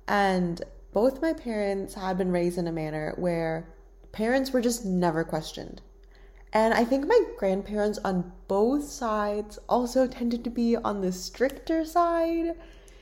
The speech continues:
So on top of Korean culture, just naturally emphasizing more obedience than American culture,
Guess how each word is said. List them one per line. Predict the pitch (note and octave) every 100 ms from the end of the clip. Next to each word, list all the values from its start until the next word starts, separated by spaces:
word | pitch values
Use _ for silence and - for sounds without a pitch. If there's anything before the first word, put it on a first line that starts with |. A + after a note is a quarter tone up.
| -
So | - C4 C4
on | B3 A#3+
top | A#3+ A#3+
of | B3+
Korean | - A#3 G#3+
culture, | G#3+ F#3+ F#3 F#3+ F#3 F3+ - - - - - - G#3
just | A#3 A#3
naturally | G3 G3 A#3 - F#4 A4+ G#4 -
emphasizing | A#3 A#3+ A#3 A3 G#3+ G#3+ G#3 G3+
more | F#3+ G3 F#3+ -
obedience | F#3+ F#3 F3+ F3 E3 F3 F3+
than |
American | E3+ A3 D#4 D#4+ G#3+
culture, | F#3 F3+ - E3+ F3